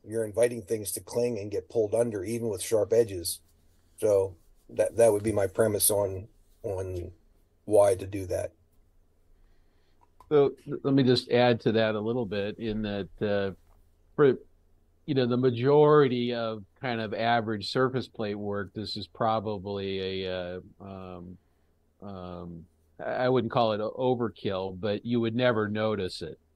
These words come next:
Speaker 2: okay? But once you start dropping down in bul-, sub-tenth and into the micro inch range or whatever,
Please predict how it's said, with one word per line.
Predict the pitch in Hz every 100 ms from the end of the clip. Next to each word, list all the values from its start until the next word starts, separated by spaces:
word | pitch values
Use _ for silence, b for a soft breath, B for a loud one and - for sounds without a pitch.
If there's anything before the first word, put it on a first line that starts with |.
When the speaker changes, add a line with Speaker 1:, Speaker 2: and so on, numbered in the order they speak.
| _ 104
Speaker 2:
okay? | 98 101 95 98 95 B B _ _
But | 107 110 120
once | 117 139 139
you | 135
start | 127 143 131 110 -
dropping | 104 113 117 - 120 110 95
down | 110 113 110 110
in | 107 104 95 _ 107 98
bul-, | 120 110 82
sub-tenth | 78 151 127 104 - 120 117 110 107 113
and | 107 101
into | 101 104 95 113 104 101
the | 101
micro | 113 139 - 101
inch | 95 92
range | 101 101 98 98
or |
whatever, | 95 98 98 95 101